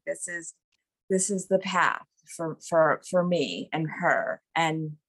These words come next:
my husband. And, you know, for as long as we're together in this unit, and, you know, my mind can travel,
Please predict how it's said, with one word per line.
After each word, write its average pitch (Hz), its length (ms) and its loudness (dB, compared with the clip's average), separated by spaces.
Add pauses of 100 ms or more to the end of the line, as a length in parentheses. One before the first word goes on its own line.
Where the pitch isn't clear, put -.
my 170 160 2
husband. 170 640 0
And, 151 300 -6
you 165 120 -8
know, 147 160 0
for 180 180 0
as 175 160 2
long 180 240 4
as 170 120 -6
we're 165 140 2
together 151 520 0 (120)
in 151 120 -12
this 147 200 -12
unit, 151 480 -2
and, 147 340 -2 (340)
you 190 100 2
know, 185 120 4
my 175 140 2
mind 180 380 2
can 175 140 -8
travel, 160 1500 2